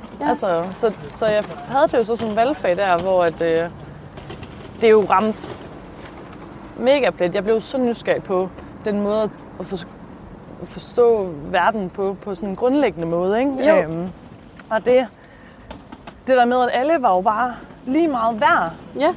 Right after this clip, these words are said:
Speaker 2: på, i filosofiklassen, fordi der var ikke noget, der var mere rigtigt end andet. Det handlede om at være, være nysgerrig og åben og, og afsøge nogle ting. Og det op-, det, det, det har jeg oplevet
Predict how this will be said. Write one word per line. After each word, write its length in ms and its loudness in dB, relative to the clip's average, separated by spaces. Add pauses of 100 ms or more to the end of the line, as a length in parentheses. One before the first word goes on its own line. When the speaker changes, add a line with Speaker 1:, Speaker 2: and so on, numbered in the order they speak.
(140)
Speaker 2:
på, 140 -10
i 100 2
filosofiklassen, 840 -2
fordi 160 -2
der 100 4
var 220 2
ikke 240 0
noget, 300 2
der 80 -2
var 100 0
mere 260 0
rigtigt 340 -2
end 200 -2
andet. 340 -2 (320)
Det 80 -4
handlede 260 2
om 120 2
at 120 -2
være, 300 2 (640)
være 140 0
nysgerrig 680 2
og 300 4
åben 300 -2
og, 420 4
og 460 0
afsøge 520 2
nogle 200 -6
ting. 420 -2 (320)
Og 80 2
det 120 2
op-, 180 0 (100)
det, 120 -2 (220)
det, 80 4 (120)
det 100 0
har 100 0
jeg 140 4
oplevet 540 0